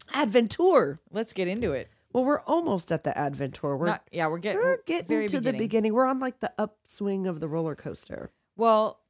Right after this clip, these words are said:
Speaker 2: we, this is where they find the waterfall, where they think they
Speaker 1: Yes.
Speaker 2: found the treasure.
Speaker 1: Right. This is where they, <laughs> they, they see the sparkling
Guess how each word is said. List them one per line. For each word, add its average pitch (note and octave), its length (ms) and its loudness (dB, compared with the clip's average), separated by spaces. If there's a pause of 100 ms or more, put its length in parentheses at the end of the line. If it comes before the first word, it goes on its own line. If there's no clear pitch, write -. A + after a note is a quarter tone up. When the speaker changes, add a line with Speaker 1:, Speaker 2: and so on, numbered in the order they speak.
(580)
Speaker 2:
we, F#3 180 -8 (100)
this F3 460 -4
is G#3 60 -8
where A3+ 120 0
they A3 120 -2
find G#3+ 280 -4
the G3 60 -2
waterfall, E3 600 0
where D#3 120 -8
they D3 140 -4
think F#3+ 260 -6 (140)
they F3+ 100 0
Speaker 1:
Yes. - 160 -4
Speaker 2:
found D3+ 480 -4
the C#3 140 -12
treasure. - 580 -10
Speaker 1:
Right. E3+ 440 -2
This - 200 -6
is E3 140 -8
where F3+ 100 -4
they, F3+ 140 -4
<laughs> - 80 -4
they, F3 220 -2
they G3 120 2
see G#3+ 220 -4
the F#3 220 -4
sparkling F3+ 840 -4